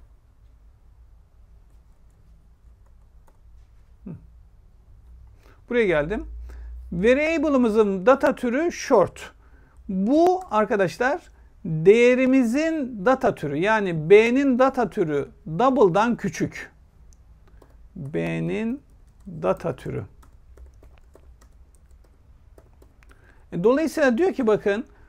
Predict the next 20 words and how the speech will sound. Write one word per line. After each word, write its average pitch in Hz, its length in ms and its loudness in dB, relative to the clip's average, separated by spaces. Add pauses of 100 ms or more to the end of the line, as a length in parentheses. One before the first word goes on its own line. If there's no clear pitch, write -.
(180)
sol 330 440 0
tarafta 214 540 4
atama 214 580 2
yapılacak 180 720 0
data 240 280 2
türü 226 360 -4
daha 220 240 4
küçük. - 480 -14 (440)
Sığmayabilir. 196 1400 0 (1200)
Peki 277 480 -2 (160)
bir 330 100 2
tane 254 240 2
daha 185 120 4
yapalım 143 500 -2 (120)
arkadaşlar. 147 600 -6
Mesela 254 640 -2 (760)
şöyle 214 280 0
yapalım. 160 480 -4 (920)
E, 160 400 -6 (200)
byte, 247 460 0